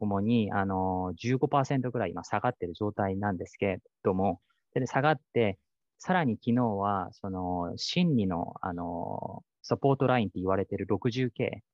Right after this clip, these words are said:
六十Kが一回割れて、今五十八Kぐらいを示しているので、まあ、ちょっとこうダウンしているんですが、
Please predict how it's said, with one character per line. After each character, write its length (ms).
六 200
十 120
K 200
が 100
一 60
回 100
割 240
れ 40
て、 280
今 140
五 140
十 180
八 120
K 140
ぐ 80
ら 120
い 100
を 140
示 320
し 60
て 100
い 100
る 100
の 140
で、 240
ま 80
あ、 20
ち 80
ょ 40
っ 40
と 260
こ 140
う 80
ダ 100
ウ 100
ン 40
し 100
て 80
い 80
る 100
ん 40
で 100
す 80
が、 220